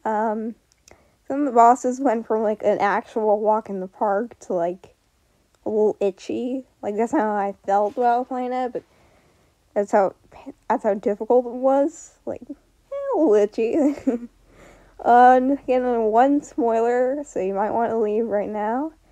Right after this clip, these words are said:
Uh, it's just that Connect didn't show up at all in that game. I thought that she was gonna appear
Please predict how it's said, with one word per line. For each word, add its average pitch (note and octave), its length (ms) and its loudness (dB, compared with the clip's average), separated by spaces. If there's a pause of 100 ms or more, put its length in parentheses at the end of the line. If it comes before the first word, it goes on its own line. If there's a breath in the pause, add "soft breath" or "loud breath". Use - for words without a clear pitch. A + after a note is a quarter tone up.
(480 soft breath)
Uh, G#3+ 320 8
it's A3 140 -2
just C4 160 -4
that B3 320 4
Connect A3+ 420 -4
didn't F#4+ 220 2
show C#4 240 2
up D4 60 0
at A3+ 260 0
all F#3+ 300 0
in C4 160 0
that D4 180 -2
game. D#4+ 640 -4
I A3+ 140 2
thought C#4+ 420 0
that G3+ 220 0
she - 140 -10
was A3 180 0
gonna G3+ 320 -2
appear G3 640 -4